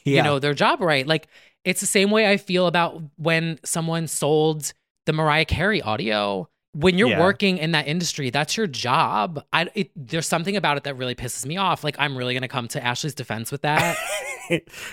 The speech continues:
Speaker 2: No,
Speaker 1: Like
Speaker 2: I agree. And I also think it's kind of, uh, I've always found it infuriating because she performed that song already. So it was like,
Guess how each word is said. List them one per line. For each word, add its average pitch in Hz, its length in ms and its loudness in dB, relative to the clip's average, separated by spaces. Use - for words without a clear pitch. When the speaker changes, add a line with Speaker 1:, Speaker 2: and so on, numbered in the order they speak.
Speaker 2:
No, 160 160 8
Speaker 1:
Like 147 80 6
Speaker 2:
I 147 80 6
agree. 143 320 4
And 117 140 2
I 135 80 6
also 143 240 4
think 135 200 -2
it's - 260 -4
kind 123 220 -4
of, 113 160 -4
uh, 113 260 -2
I've 139 400 2
always 208 220 6
found 170 160 4
it 156 60 0
infuriating 123 520 0
because 120 220 -4
she 117 160 -2
performed - 420 -2
that 117 140 -2
song 139 200 0
already. 151 280 2
So 135 180 0
it 117 60 0
was 113 180 -4
like, 107 280 -2